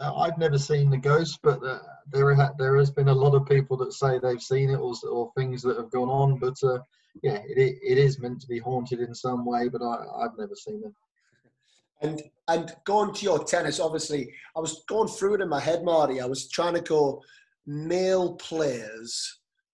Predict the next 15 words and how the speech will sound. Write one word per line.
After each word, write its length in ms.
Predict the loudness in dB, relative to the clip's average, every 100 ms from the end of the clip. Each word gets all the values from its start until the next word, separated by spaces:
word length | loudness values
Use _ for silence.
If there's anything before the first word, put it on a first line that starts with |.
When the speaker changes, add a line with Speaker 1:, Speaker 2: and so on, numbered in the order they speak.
| _
Speaker 2:
British 440 | -6 -4 -4 -6 -10
players 760 | -4 -2 -2 -4 -10 -10 -10 -12 _ _ _ _ -10
that 160 | -8
have 120 | -8 -6
been 300 | -8 -8 -10
top 300 | -8 -8 -6
hundred 400 | -8 -8 -8 -8
in 100 | -8
the 80 |
world 520 | -8 -8 -6 -8 -12 -14
in 100 | -14
the 80 | -12
last 300 | -12 -14 -16
twenty 220 | -14 -12 -12
years. 760 | -12 -14 -14 -20 -12 -12 -12